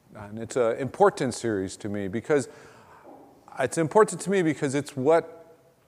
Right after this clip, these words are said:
I think in some ways we are as a church, but it's the direction that I think God wants us to go as a church.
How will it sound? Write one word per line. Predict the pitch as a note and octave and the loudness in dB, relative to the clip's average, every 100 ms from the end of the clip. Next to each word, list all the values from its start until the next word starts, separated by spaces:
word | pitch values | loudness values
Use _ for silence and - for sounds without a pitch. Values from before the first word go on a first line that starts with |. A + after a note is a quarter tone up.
| _ _ _ _ - | _ _ _ _ -2
I | A#2+ | -2
think | - E3 D#3 B2+ | 0 -2 -2 -4
in | |
some | A2 - D#3+ | -4 -2 0
ways | D#3+ D#3+ C#3 | 2 0 0
we | C3+ | 4
are | B2+ C3 C3 | 6 6 4
as | |
a | A#2+ | -2
church, | - A#2+ A2+ A2 - - - _ _ _ _ _ _ _ - | -4 0 2 0 -8 -20 -20 _ _ _ _ _ _ _ -2
but | C3 B2 B2 | 2 2 0
it's | C3+ A2+ - - - _ _ _ A#2+ | -4 -4 -6 -10 -14 _ _ _ -6
the | A#2+ | 0
direction | B2+ C3+ - - A#2+ A#2 | 4 4 2 -6 -2 2
that | A2+ | 4
I | A#2 | 4
think | A2 B2 F#2+ | 2 -6 0
God | B2+ A#2+ | 2 4
wants | A#2 A2+ G#2+ | 2 -2 -4
us | A2 - | -8 -8
to | G#2+ | -6
go | F#2+ A2 A2 G2+ | 2 4 6 4
as | G2 F2+ | -2 -8
a | F#2 | -10
church. | - F#2 F#2 - - | -12 -12 -14 -18 -20